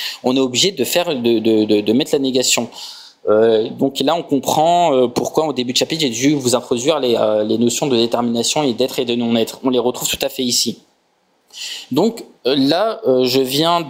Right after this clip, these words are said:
de, d'expliquer la première partie, euh, de ce chapitre-là. Et donc,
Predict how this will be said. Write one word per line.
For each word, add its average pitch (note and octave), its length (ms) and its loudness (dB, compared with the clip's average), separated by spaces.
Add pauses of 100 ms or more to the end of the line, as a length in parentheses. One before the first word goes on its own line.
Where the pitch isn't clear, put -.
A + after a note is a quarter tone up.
de, A2+ 320 2
d'expliquer B2+ 380 -2
la F3 100 0
première D#3 500 -2
partie, - 720 -2
euh, G#2+ 380 4
de G#2 140 0
ce - 160 0
chapitre-là. G3 760 0 (540)
Et A#2+ 120 0
donc, F#3+ 460 0